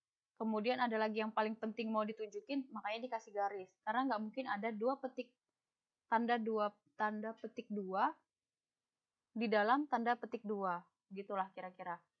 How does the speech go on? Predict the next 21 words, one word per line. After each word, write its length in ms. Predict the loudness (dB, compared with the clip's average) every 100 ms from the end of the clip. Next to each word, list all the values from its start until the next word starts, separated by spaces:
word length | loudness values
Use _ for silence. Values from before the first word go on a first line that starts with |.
| _
Jadi 160 | -6 -4
kan 160 | -2 2
kalau 240 | 4 4
tanda 240 | 2 0
petik 320 | 0 -4 -8 -4
dua 200 | -2 -2
itu 360 | -2 -2 -2 -4 _ -4
tujuannya 640 | 0 2 0 0 -2 -2
untuk 320 | -6 -6 -8
me-, 680 | -4 0 0 0 0 -4 -6 -10 _ _ -10
mengisyaratkan 880 | -4 -2 2 4 4 4 2 0 -8
yang 240 | -6 -6 0
paling 320 | 0 0 -2
penting 400 | -6 -2 -4 -2
atau 400 | -4 2 2 2 -2
ucapan, 480 | -2 -2 2 0
utterance, 560 | -2 -8 -2 -2 -4 -16 _ _ -10
atau 160 | -8 -4
conversation, 560 | -4 -4 -6 -8 -6
atau 240 | -6 -6 -6
dialog. 400 | -4 -2 0